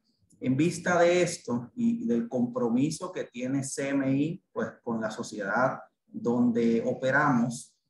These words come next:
se inició en el dos mil diecinueve un proceso de transformación, dentro del cual, pues, se establece el desarrollo del área de salud ocupacional y seguridad industrial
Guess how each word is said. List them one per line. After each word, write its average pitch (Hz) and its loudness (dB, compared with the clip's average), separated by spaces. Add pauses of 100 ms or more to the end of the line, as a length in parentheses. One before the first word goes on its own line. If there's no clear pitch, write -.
(160)
se 143 -4
inició 143 2
en 156 0
el 135 0
dos 120 -8
mil 143 0
diecinueve 143 -6
un 127 -10
proceso 139 -4
de 135 -4
transformación, 120 -2 (380)
dentro 160 0
del 165 0
cual, 135 0 (260)
pues, 127 -4
se 139 -4
establece 131 -2
el 117 -2
desarrollo 131 -2
del 120 0
área 131 -2
de 127 -2
salud 110 -10
ocupacional 135 -6
y 139 -6
seguridad 110 -10
industrial 120 -4